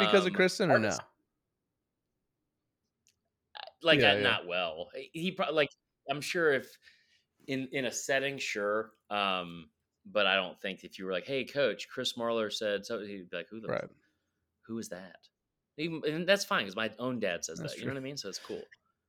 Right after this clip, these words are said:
Speaker 1: Okay, cool. Well,
Speaker 2: <laughs>
Speaker 1: you know, we didn't wanna have a long, uh, podcast today. Obviously, we're gonna re-, reconnect
Speaker 2: Mm.
Speaker 1: with you guys Thursday after, um, everything's done. And then, um,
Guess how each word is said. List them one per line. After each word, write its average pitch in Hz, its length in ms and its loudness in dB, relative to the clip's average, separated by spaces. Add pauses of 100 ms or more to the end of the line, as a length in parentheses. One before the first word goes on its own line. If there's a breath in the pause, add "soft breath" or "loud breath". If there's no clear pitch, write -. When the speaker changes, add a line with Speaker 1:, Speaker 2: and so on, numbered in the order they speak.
(680)
Speaker 1:
Okay, 190 240 10
cool. 196 180 12
Well, 160 320 12
Speaker 2:
<laughs> 151 200 8
Speaker 1:
you 170 60 8
know, 165 120 10
we 165 60 10
didn't 170 160 6
wanna 160 160 6
have 151 120 10
a 147 40 8
long, 139 680 6
uh, 123 380 8 (380)
podcast 123 500 8
today. 117 400 6
Obviously, 120 400 2
we're 123 160 2
gonna 123 200 4
re-, 123 360 4
reconnect 139 640 4
Speaker 2:
Mm. - 40 -8
Speaker 1:
with 131 160 -2
you 123 100 2
guys 123 500 6 (120)
Thursday 127 720 6 (540 soft breath)
after, 127 600 4
um, 120 540 0 (240)
everything's 131 420 4
done. 123 440 4 (800)
And 135 220 0
then, 131 240 4
um, 131 680 4